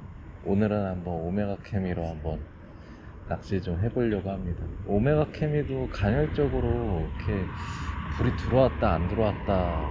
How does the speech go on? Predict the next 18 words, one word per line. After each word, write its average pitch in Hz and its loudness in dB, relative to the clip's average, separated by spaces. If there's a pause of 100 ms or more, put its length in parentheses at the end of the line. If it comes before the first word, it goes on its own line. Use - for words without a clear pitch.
뭐 78 -2
그런 107 4
것도 98 -2
있고, 85 -2 (300)
이제 78 -2 (2000)
전지 113 0
끼워지는 147 2
그 95 0
케미 185 2
고무랑 120 2
이제 82 -4 (560)
전지 104 0
끼워지는 147 2
면적이 101 2
좀 90 -2
작아서 117 2
그런지, 98 2
이제 85 -2